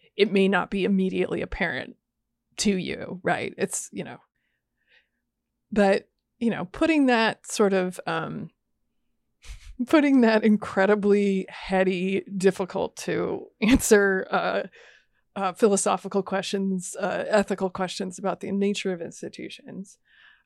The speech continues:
Um, you write about, in this article, the Art Fraud Insights team.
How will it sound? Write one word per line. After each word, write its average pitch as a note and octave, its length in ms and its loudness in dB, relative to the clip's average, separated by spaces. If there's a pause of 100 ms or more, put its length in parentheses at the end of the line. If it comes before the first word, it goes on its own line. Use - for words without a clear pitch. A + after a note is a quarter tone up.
(120)
Um, G3 460 0 (760)
you A#3+ 180 0
write C4+ 280 2
about, A#3 500 -2 (200)
in G#3+ 120 4
this F#3 160 -2
article, G3 720 -4 (120)
the F#3+ 640 -4 (360)
Art A3 260 0
Fraud G3+ 440 0
Insights - 720 -4
team. - 400 -16